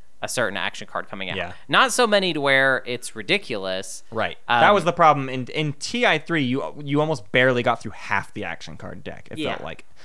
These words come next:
Speaker 2: Maybe we were playing poorly and other people went through it all the time. But for us, it felt like we were always, you know, just, like, not, not seeing hardly any of the action cards. And it felt just c-, crazy random. You couldn't count on anything. You just had no idea what was gonna happen.
Speaker 1: Right,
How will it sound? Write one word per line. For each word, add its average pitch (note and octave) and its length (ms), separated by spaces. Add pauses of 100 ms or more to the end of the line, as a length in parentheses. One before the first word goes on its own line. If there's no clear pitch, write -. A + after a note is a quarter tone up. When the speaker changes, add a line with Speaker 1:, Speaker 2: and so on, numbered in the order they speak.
Speaker 2:
Maybe F3+ 140
we E3+ 100
were B2+ 80
playing A#2+ 360
poorly G2 380
and F#2 120 (200)
other A2 160
people G#2 260
went G2 200
through G#2 100
it G#2 60
all F#2+ 80
the G2 80
time. G2 240 (240)
But - 100
for G#2+ 140
us, E3+ 200
it - 100
felt A#2+ 160
like A2+ 140
we A#2 80
were G#2+ 120
always, G#2+ 400 (520)
you A#2 120
know, F#2+ 240
just, A2+ 200
like, G2+ 140
not, G2+ 400 (880)
not A#2 300
seeing G#2 360
hardly G2 360
any F#2 180
of F2+ 80
the F2 140
action - 300
cards. - 260
And F#2+ 80
it D#2+ 60
felt F#2 420
just - 280
c-, - 60 (100)
crazy F3+ 360
random. F2 280
You B2 60
couldn't C3 220
count C3+ 260
on G2+ 140
anything. G#2+ 480
You G#2 60
just A#2 140
had A#2+ 160
no A#2+ 180
idea A2+ 240
what F2+ 80
was G#2 100
gonna G2 180
happen. G2 500
Speaker 1:
Right, B2+ 360